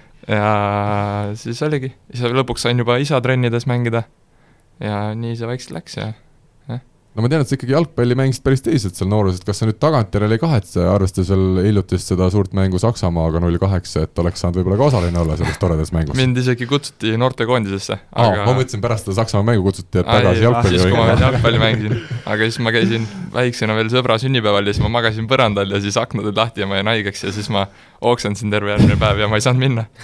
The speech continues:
Speaker 1: Ja siis peale seda oli ikka lihtne otsus, et
Speaker 2: Nii s-,
Speaker 1: jääme võrkpalli juurde.
Speaker 2: nii jäävad, äh, Eesti tulevased koondise mehed võrkpalli juurde,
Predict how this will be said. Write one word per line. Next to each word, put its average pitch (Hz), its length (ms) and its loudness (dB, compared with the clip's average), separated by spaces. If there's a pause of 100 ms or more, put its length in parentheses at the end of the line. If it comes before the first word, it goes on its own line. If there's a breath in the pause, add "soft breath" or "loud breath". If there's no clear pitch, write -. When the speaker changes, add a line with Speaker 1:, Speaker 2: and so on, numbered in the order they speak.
(380 loud breath)
Speaker 1:
Ja 101 160 -6
siis 104 300 -2 (260)
peale 117 240 0
seda 113 220 2
oli 110 100 2 (160)
ikka 117 160 0
lihtne 120 320 0
otsus, 113 240 -2
et 101 140 -2 (420 loud breath)
Speaker 2:
Nii 151 160 6
s-, 135 140 0
Speaker 1:
jääme 113 240 2
võrkpalli 107 420 -2
juurde. 98 220 -4 (180)
Speaker 2:
nii 131 220 4
jäävad, 110 420 4
äh, 107 280 4 (180)
Eesti 120 180 4
tulevased 107 400 4
koondise 98 320 2
mehed 101 320 2
võrkpalli 110 400 0
juurde, 76 280 2